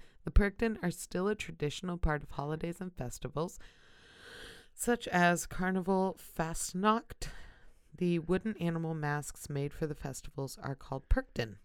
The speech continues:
Um, there are large processions of beautiful Perchten and ugly Perchten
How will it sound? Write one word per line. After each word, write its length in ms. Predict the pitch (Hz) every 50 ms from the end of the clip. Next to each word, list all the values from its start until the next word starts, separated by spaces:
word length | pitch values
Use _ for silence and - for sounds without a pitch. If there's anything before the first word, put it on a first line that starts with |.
| - _ _ _ _ _ - - - - - - - - - - - _ - - -
Um, 680 | 170 165 160 156 147 143 139 135 131 131 127 127 - 123 123 135 143 _ _ _ _ _ - - - _ _ -
there 340 | 151 - 170 156 156 156 - -
are 460 | 151 147 143 143 139 135 139 131 - _ _ _ - - _ _ _ - - 143 -
large 520 | 160 156 151 151 151 156 151 - - -
processions 1200 | - - 143 127 - - - - - 110 - - - - 190 202 226 269 285 277 - - - - - - _ _ _ _ _ _ - - - - - _ -
of 280 | 156 156 147 139 -
beautiful 520 | - 143 143 143 139 156 160 - - - -
Perchten 540 | - - 165 156 156 - - 180 180 202 - - _ _ - -
and 160 | 156 156 156 - -
ugly 340 | 151 147 139 - - 135 131
Perchten 540 | - - - 135 120 - _ - 175 190 226